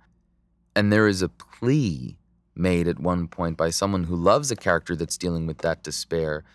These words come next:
uh, to stay, stay with me. I love you. Don't let it overtake you. Don't let this sadness kill you. And as a kid, I don't know why, that di-, didn't really strike me,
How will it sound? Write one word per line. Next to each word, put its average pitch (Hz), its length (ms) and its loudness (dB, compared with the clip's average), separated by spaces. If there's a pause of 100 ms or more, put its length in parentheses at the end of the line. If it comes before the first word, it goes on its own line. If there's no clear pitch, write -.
(380)
uh, 95 140 2 (760)
to 107 100 -2
stay, 120 600 2
stay 131 360 2
with 127 420 0
me. 90 220 0
I 104 140 0
love 120 460 2
you. 104 200 0
Don't 110 400 2
let 120 260 4
it 131 160 2
overtake 117 640 0
you. 101 60 0
Don't 104 200 0
let 123 180 0
this 120 160 -2
sadness 123 680 -2 (460)
kill 202 320 0
you. 87 360 0 (680)
And 110 460 2 (100)
as 113 140 4
a 104 80 0
kid, 190 540 0
I - 140 -2
don't 127 120 2
know 117 80 4
why, 120 320 4
that 135 220 0
di-, 185 100 0
didn't 175 300 -4
really 160 260 0
strike - 560 -2
me, 85 280 -4